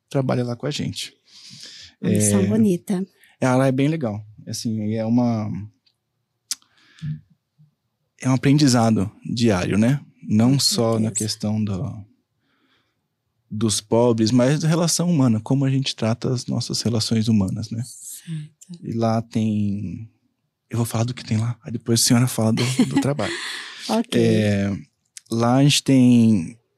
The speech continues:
Speaker 1: um trabalho de banho, né? Foi
Speaker 2: Certo.
Speaker 1: feito um, um trailer, né? Com, com aquecedor, a gás e tal. Então eles conseguem tomar um banho quente. Eles recebem uma troca de roupa nova, limpa.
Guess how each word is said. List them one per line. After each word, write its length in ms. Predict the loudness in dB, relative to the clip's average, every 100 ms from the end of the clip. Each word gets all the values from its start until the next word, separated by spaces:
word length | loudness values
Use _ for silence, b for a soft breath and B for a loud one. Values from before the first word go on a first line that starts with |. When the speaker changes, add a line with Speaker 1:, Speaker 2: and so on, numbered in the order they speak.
| -4
Speaker 1:
um 60 | 0
trabalho 340 | 2 2 2
de 100 | 2
banho, 560 | 2 4 4 4 2 -6 _
né? 280 | 2 2 -2 _
Foi 580 | -16 -4 0 2 2 0
Speaker 2:
Certo. 180 | -2 -6 _ -18
Speaker 1:
feito 400 | -8 -6 -4 -4
um, 260 | -2 -2 -4 -4
um 120 | -2 0
trailer, 520 | 2 2 2 2 0
né? 120 | 0
Com, 380 | -2 -4 -4 -6 -10
com 160 | -8
aquecedor, 720 | -6 -4 -4 -2 0 0 -2
a 60 | -4
gás 580 | -6 -2 0 0 -2 -4
e 60 |
tal. 320 | -6 -2 -2 -2
Então 180 | 0
eles 120 | 0 0
conseguem 400 | -2 -2 -2 -2
tomar 220 | 2 4
um 100 | 4
banho 220 | 4 2
quente. 480 | 0 -2 -2 -4 -10 B B B _
Eles 220 | -6 -4
recebem 360 | -2 0 4 4
uma 140 | 4
troca 300 | 2 0 0
de 100 | 0
roupa 300 | 2 0 2
nova, 400 | 2 4 2 -2 _ _ _ _ -20 -20 -16 -14 0
limpa. 400 | 4 4 4